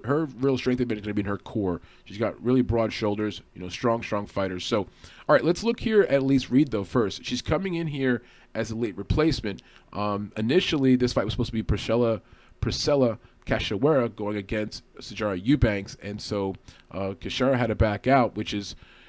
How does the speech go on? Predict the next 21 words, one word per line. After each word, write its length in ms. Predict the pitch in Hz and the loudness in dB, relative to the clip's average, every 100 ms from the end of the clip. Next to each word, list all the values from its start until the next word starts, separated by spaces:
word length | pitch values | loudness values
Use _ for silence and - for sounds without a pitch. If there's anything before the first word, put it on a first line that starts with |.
| - | -4
you 100 | - | 0
know, 140 | 117 101 | 2 2
this 180 | 131 | 0
is 100 | 127 | 0
a 60 | 113 | -4
big 320 | 101 123 120 | 4 6 6
step 320 | - 117 101 | 4 0 2
down. 340 | - 113 98 90 | 0 0 0 -2
That 180 | 110 139 | -2 0
would 80 | 151 | 2
have 140 | 135 | 4
been 140 | 131 127 | 4 4
a 60 | |
tough 240 | 123 127 113 | 2 0 0
fight 300 | - 117 87 | 2 2 0
for 280 | 120 117 101 - - | 0 0 -2 -12 -14
Sijara 340 | 110 120 113 | -4 0 2
Eubanks. 520 | 113 113 113 113 - _ | 2 2 0 -2 -10 _
This 260 | 120 123 135 | 2 2 2
is 140 | 120 | 2
a, 240 | 117 107 | 2 0